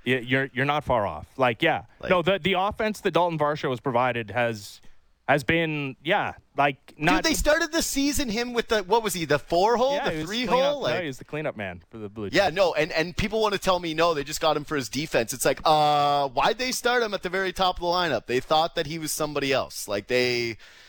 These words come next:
Speaker 2: they, they did. They thought that he was gonna end up being a bat. He hasn't been. It's been a huge story. I do wanna touch on the Vladdy thing, though, okay, before we get into, like, the reason that I'm having you on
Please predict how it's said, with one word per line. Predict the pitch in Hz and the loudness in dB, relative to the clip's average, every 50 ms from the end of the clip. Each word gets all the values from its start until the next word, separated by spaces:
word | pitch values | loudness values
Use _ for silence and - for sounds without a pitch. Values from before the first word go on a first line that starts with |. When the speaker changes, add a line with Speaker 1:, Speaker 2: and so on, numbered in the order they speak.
| - - - - - | -20 -20 -12 -4 0
Speaker 2:
they, | 127 123 - - | 0 0 0 0
they | 120 143 147 | 0 0 2
did. | 180 208 180 - - - - | 2 2 0 0 -4 -6 -4
They | 123 127 | -4 -2
thought | 120 - 143 147 147 - | 0 2 2 2 2 2
that | 165 139 | -2 -2
he | 139 151 | -2 -4
was | 143 135 | -6 -4
gonna | 127 139 135 131 | -4 -2 0 0
end | 123 123 123 123 | 0 0 2 0
up | 123 117 | 0 0
being | - 127 123 123 123 | 0 -2 -2 -2 -2
a | 113 | 0
bat. | - 113 117 117 113 110 | 2 2 2 2 0 -4
He | 107 113 | -2 0
hasn't | 117 120 123 - 120 104 | 0 0 0 -2 -6 -8
been. | 101 107 107 | -8 -6 -6
It's | 107 - - | -8 -8 -6
been | 120 117 | -6 -6
a | 113 | -6
huge | 104 - 120 120 120 110 | -6 -6 -8 -8 -8 -8
story. | - - 113 104 98 92 - | -6 -2 -2 0 0 0 0
I | 120 135 | 0 -2
do | 135 160 | -2 -2
wanna | 185 202 208 196 175 | -4 -4 -2 -2 -2
touch | - 170 160 - | -2 -2 -2 -2
on | 160 143 | -2 -4
the | 127 | -2
Vladdy | 107 110 98 95 101 98 98 90 | 0 0 0 0 0 -2 -6 -8
thing, | - 87 82 80 | -10 -10 -10 -8
though, | 76 76 78 | -8 -8 -8
okay, | - - 101 101 110 | -4 -2 0 0 -2
before | 107 104 - - 107 104 | -2 -6 -8 -8 -6 -6
we | 104 98 | -4 -4
get | 107 101 | -4 -2
into, | 101 104 104 98 - 107 98 98 95 95 95 - - - - - - - - | -2 -4 -4 -4 -2 -2 0 0 -2 -4 -6 -10 -16 -20 -20 -20 -8 -2 0
like, | 117 - - | 0 2 2
the | 135 | 0
reason | 135 175 202 170 190 196 | 0 0 -2 -2 -4 -2
that | 185 170 | -2 -2
I'm | 165 156 | 0 0
having | 135 135 135 127 123 123 | 0 0 0 -2 -2 -6
you | 110 107 98 98 | -10 -8 -6 -4
on | 107 101 82 69 62 50 52 - | -2 -2 -2 -4 -8 -12 -14 -16